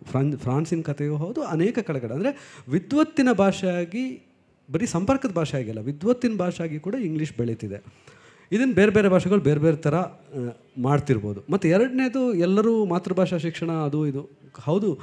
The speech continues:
ಮಾತೃಭಾಷಾ ಶಿಕ್ಷಣ ಅಂತ ಮಾತಾಡೋಕ್ಕೆ ಭಾಳ ಈಸಿ ಆಗಿದೆ. ಮಾತೃಭಾಷಾ ಶಿಕ್ಷಣ ಅಂದರೆ ನನ್ನ ಭಾಷೆಯಲ್ಲಿ ಯಾರು ಶಿಕ್ಷಣ ಕೊಡ್ತಾರೆ, ಶಿಕ್ಷಣ ಕೊಡ್ತಾರೆ? ನಾನು ಮ-, ನಾನು ಕನ್ನಡದಲ್ಲಿ ಕಲಿಬೇಕಲ್ಲ, ನಾನು ಕನ್ನಡ ಮಾತೃಭಾಷೆ ಅಲ್ಲಪ್ಪ,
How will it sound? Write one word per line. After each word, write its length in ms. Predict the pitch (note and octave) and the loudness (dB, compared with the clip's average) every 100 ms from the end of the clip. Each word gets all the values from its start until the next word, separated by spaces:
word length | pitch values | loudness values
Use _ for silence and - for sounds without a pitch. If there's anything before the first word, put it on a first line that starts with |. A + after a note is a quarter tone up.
| - A#2+ A#2+ | -14 -8 -2
ಮಾತೃಭಾಷಾ 440 | D#3 F3+ G3 F#3 | -2 2 2 2
ಶಿಕ್ಷಣ 300 | F3+ - F3+ | -4 -6 -6
ಅಂತ 140 | F3+ | -2
ಮಾತಾಡೋಕ್ಕೆ 500 | D3+ C#3 F3 F3+ D#3+ | -2 -2 0 0 0
ಭಾಳ 180 | B2 C#3 | 0 2
ಈಸಿ 300 | E3 C#3+ C#3+ | 2 2 0
ಆಗಿದೆ. 220 | C3+ A#2 | -2 -2
ಮಾತೃಭಾಷಾ 560 | D#3+ C3+ D#3 A3 A#3+ A3+ | -4 -4 -4 -2 -2 -2
ಶಿಕ್ಷಣ 240 | G3+ G3+ | -4 -2
ಅಂದರೆ 160 | G#3+ A3 | -2 0
ನನ್ನ 280 | C#3+ D#3 A#3 | 0 0 0
ಭಾಷೆಯಲ್ಲಿ 360 | B3 B3 G#3+ | 0 0 -2
ಯಾರು 140 | D#3+ E3 | -2 -4
ಶಿಕ್ಷಣ 220 | D3+ C#3+ | -6 -8
ಕೊಡ್ತಾರೆ, 480 | B2 G#2 B2 - - | -8 -10 -14 -18 -10
ಶಿಕ್ಷಣ 240 | D#3+ F#3 D#3+ | -4 -2 0
ಕೊಡ್ತಾರೆ? 320 | B2+ - C#3+ | -2 -4 -2
ನಾನು 240 | F#3 A#3 | 0 0
ಮ-, 100 | G3+ | 0
ನಾನು 260 | C#3+ G#3 B3 | 2 2 2
ಕನ್ನಡದಲ್ಲಿ 320 | F#3 F#3+ G3 | 0 2 2
ಕಲಿಬೇಕಲ್ಲ, 420 | E3+ C#3 A#2+ B2 | 2 0 -2 -2
ನಾನು 200 | C#3 G#3 | -4 -4
ಕನ್ನಡ 220 | F3 F3 | -4 -2
ಮಾತೃಭಾಷೆ 500 | G#3 D#3+ E3+ D#3 D#3 | -2 -4 -4 -6 -6
ಅಲ್ಲಪ್ಪ, 360 | C#3 B2 A2+ | -6 -6 -6